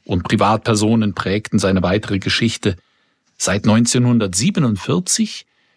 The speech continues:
gehört das Anwesen der evangelischen Kirche und wird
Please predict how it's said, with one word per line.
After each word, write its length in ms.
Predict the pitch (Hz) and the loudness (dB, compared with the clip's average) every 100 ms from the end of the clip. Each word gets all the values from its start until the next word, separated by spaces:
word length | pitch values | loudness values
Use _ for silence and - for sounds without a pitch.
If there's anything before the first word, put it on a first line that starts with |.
| _ | _
gehört 380 | 92 85 123 - | -2 2 0 0
das 140 | 95 | -2
Anwesen 800 | - 101 101 117 113 120 120 - - | 0 0 2 2 2 2 0 -2 -6
der 180 | 90 | -6
evangelischen 680 | 85 82 82 82 92 101 156 | -4 -4 -4 -2 0 0 0
Kirche 500 | - 120 80 - 69 - _ _ _ - | 2 2 0 -2 -6 -8 _ _ _ -6
und 220 | 80 82 | -4 0
wird 460 | 90 90 - - | 0 -2 -8 -18